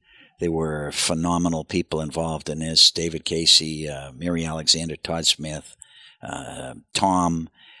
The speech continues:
uh, Henderson, uh, Linda Lipson, obviously, Carlton Carl, Chris Kerner, just a bunch of people. And we just said, "Okay, we haven't done this before, but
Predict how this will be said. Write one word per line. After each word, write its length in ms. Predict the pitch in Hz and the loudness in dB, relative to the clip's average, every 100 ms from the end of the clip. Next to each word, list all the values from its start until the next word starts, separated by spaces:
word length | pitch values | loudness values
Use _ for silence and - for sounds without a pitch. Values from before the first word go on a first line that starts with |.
| _ | _
uh, 120 | 80 | -8
Henderson, 680 | 73 95 92 - 87 85 80 | 0 2 6 6 6 2 -4
uh, 380 | - 73 69 67 | -6 -4 -4 -2
Linda 220 | 82 92 | 2 4
Lipson, 680 | 85 87 - - 82 78 85 | 4 6 6 6 4 -2 -4
obviously, 720 | - 80 76 78 - 78 73 76 | -6 -6 -2 2 4 2 -2 -6
Carlton 380 | - 87 85 80 | -4 -2 -2 -4
Carl, 580 | - 80 82 78 73 - | -4 -2 -2 -4 -6 -14
Chris 220 | - 82 - | -4 0 0
Kerner, 340 | 78 78 78 | -2 -6 -4
just 220 | - - - - | 0 0 0 -12
a 80 | 80 | -4
bunch 240 | 90 90 | -2 0
of 60 | - | 0
people. 260 | 101 101 | -2 0
And 180 | 90 85 - - - _ | 0 -2 -8 -20 -20 _
we 140 | 98 | -2
just 240 | 87 107 - | 4 6 8
said, 160 | 95 | 8
"Okay, 280 | 101 110 123 | 6 4 4
we 100 | 104 | 6
haven't 180 | 104 120 | 4 4
done 120 | 101 | 4
this 120 | 113 | 6
before, 420 | - 107 - 95 120 | 6 4 4 4 4
but 160 | 92 | 2